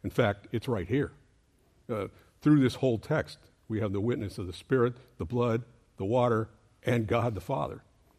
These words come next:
and Jesus. So the triune God is, is within this text without that. So, so if you run across that, that's,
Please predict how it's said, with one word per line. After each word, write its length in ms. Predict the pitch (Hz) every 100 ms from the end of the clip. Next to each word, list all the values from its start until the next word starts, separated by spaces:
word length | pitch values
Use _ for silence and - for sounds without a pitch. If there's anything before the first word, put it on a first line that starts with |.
| - _ -
and 220 | 127 139 117
Jesus. 520 | 190 147 - - - _ _ _ _
So 380 | - 123 101 - - -
the 140 | 113 101
triune 580 | - 147 143 139 123
God 300 | 117 123 120
is, 180 | 101 98 -
is 220 | 107 - 127
within 520 | 110 - 170 165 139
this 220 | 117 -
text 420 | - 123 - -
without 520 | 104 - 117 113 - 101
that. 300 | 87 - -
So, 280 | - 110 98 - - - -
so 160 | - 120
if 160 | 117 127
you 140 | 123
run 180 | 165 190
across 400 | 160 139 139 -
that, 300 | 117 110 110
that's, 360 | 123 120 -